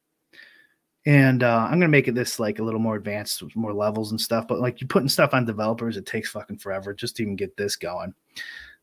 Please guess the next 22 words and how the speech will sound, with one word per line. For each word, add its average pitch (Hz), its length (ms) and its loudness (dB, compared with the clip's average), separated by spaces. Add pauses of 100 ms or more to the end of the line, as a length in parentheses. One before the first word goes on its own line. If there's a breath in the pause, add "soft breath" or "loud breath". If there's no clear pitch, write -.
(120)
Um, 98 520 2 (840)
but 147 340 8 (1300)
anyways, 131 440 4 (760 soft breath)
that's 156 200 2
the 135 180 6
app. 131 300 8 (1700)
Um, 113 680 2 (1300)
if 123 140 -4
you 117 60 0
guys 117 220 0
wanna 110 160 -4
check 113 260 -4
it 110 80 -4
out. 117 280 2 (340 loud breath)
All 120 80 -2
right, 104 280 -2
where 131 160 2
we're 120 100 0
going 107 180 -4
back 98 220 -6
to 95 160 -4
here. 104 260 -8